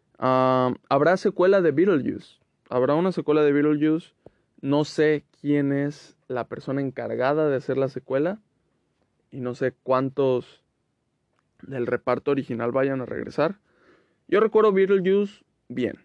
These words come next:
o sea, ay, perdón.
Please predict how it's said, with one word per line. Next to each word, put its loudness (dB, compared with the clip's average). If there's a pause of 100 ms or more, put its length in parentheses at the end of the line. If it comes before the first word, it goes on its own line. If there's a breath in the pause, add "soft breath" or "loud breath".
(120)
o -18
sea, -12 (2750)
ay, -16
perdón. -10